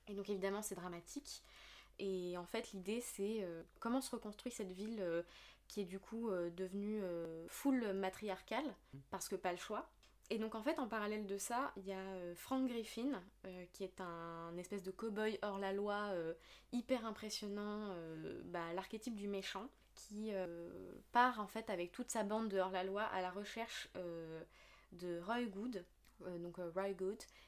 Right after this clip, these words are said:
Speaker 1: qui est, euh, son ancien protégé, en fait, qui l'a, qui l'a trahi. On découvre qu'en fait, au début, qu'il l'a trahi. En fait, euh, ça va être, euh, ces deux histoires, euh, en parallèle, donc, euh, la reconstruction de la ville de La Belle,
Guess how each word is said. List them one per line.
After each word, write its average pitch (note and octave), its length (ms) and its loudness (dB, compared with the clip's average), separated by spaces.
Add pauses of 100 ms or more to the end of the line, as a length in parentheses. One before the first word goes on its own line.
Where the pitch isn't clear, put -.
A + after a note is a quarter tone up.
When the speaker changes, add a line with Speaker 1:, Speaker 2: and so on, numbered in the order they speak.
(120)
Speaker 1:
qui - 160 0
est, G3 180 4
euh, E3 320 2
son F3 300 -6 (460)
ancien F#3 320 0
protégé, G3+ 480 -2
en G#3 60 -4
fait, G#3 240 -6
qui F3 320 -10
l'a, E3 140 -6 (200)
qui G3+ 160 -2
l'a F#3+ 120 8
trahi. G3 380 -2 (180)
On E3 220 -12
découvre F3 300 -10
qu'en F#3 80 -14
fait, F#3+ 200 -8
au F#3+ 60 -2
début, F#3 240 -6
qu'il F#3 180 -14
l'a E3+ 80 -8
trahi. F#3 360 -14 (240)
En G3 80 -8
fait, A#3 320 -6
euh, F3 560 -2
ça G3 240 0
va F#3 80 2
être, G3 320 0
euh, F#3 80 0
ces G3 180 -2
deux A#3+ 220 2
histoires, B3 420 4
euh, F3 320 4
en G3 140 -2
parallèle, G3+ 520 2
donc, F3+ 300 -6
euh, F3+ 160 0 (360)
la G3 100 4
reconstruction A3 560 -2
de A#3+ 60 2
la G#3 80 4
ville G#3 180 0
de G3 80 2
La F#3 160 2
Belle, G#3 320 4